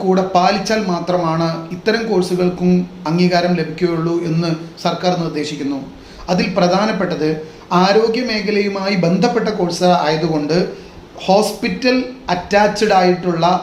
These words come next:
സ്ഥാപനങ്ങളിലായിരിക്കണം ഇത്തരം കോഴ്സുകൾ നടത്തേണ്ടത് എന്ന് യു ജി സിയും മറ്റും നിർദ്ദേശിക്കുന്നുണ്ട്. ഈ മാനദണ്ഡങ്ങൾ പാലിക്കാതെ നടത്തുന്ന ഒരു സ്ഥാപനത്തിലെ കോഴ്സിനും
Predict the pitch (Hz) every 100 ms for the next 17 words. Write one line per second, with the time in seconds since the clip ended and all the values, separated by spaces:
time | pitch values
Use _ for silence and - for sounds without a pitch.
0 | - - - - - - 185 190 220 240
1 | 240 240 226 180 175 180 196 196 190 -
2 | 190 185 180 170 180 185 185 185 160 160
3 | 180 190 196 196 190 196 - 175 180 190
4 | 208 208 - 170 170 170 185 180 185 185
5 | 180 - 160 160 180 180 175 156 160 156
6 | 156 147 131 135 - - - - - -
7 | - 240 294 208 202 208 202 190 196 185
8 | 170 185 208 180 214 214 175 160 175 165
9 | 170 175 - 180 214 214 175 170 180 175
10 | 180 175 175 175 170 170 180 - 196